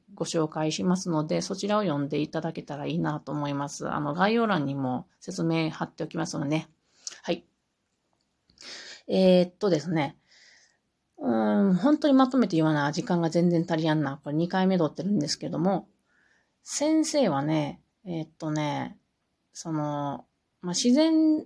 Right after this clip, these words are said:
農法、自然栽培で米が作れるよっていうことをおっしゃってるんですよね。肥料とか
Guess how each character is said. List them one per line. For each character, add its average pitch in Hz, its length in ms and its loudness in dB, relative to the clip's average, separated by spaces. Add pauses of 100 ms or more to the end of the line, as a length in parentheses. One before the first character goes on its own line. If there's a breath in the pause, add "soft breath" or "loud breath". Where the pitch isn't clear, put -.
(140)
農 285 340 4
法、 - 400 -4
自 247 340 0 (200)
然 277 300 2
栽 269 360 4
培 151 340 0
で 185 400 2 (560)
米 226 380 4
が 151 440 2
作 - 340 0
れ 202 140 4
る 180 220 4
よ 214 140 6
っ 208 80 -8 (320)
て 160 80 -6
い 147 160 -2
う 143 300 -2 (400)
こ - 140 -6
と 147 260 0
を - 140 0
お 160 60 -6
っ 156 40 -4
し - 160 -4
ゃ - 40 -8
っ - 40 -16
て 160 100 -4
る 147 80 -2
ん 139 60 -2
で 143 80 -8
す - 100 -6
よ 139 80 -6
ね。 - 180 -4 (920 loud breath)
肥 220 200 -2
料 277 180 4
と 196 140 -8
か 147 320 -8